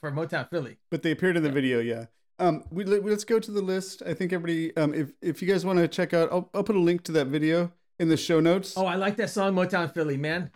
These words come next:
Speaker 1: I like that song.
Speaker 2: So Motown Philly is great. So this is a music group. I believe it's the first music group, um, that we will be, that we've got musicians
Speaker 1: Yeah, yeah.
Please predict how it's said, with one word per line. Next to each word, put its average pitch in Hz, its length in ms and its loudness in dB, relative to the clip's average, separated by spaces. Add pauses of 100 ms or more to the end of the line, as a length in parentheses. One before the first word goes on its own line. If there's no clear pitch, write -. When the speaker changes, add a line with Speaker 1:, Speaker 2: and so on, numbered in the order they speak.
(120)
Speaker 1:
I 143 80 -6
like 156 240 0
that 156 140 -2
song. 117 340 -8 (240)
Speaker 2:
So 160 140 2
Motown 190 340 2
Philly 226 160 2
is 156 120 0
great. 143 280 2
So 180 100 0
this 190 140 0
is 240 140 0
a 269 40 4
music 208 380 -2
group. 135 300 0
I 113 40 2
believe 131 380 0
it's 247 160 -4
the 175 100 -2
first - 460 -4
music 143 600 0 (640)
group, 135 580 -2 (180)
um, 127 240 2
that 117 120 0
we 123 120 0
will 120 120 0
be, 117 220 0
that 117 140 -4
we've 127 180 -2
got 180 160 0
musicians 147 580 -2
Speaker 1:
Yeah, 127 220 -8
yeah. 123 200 -8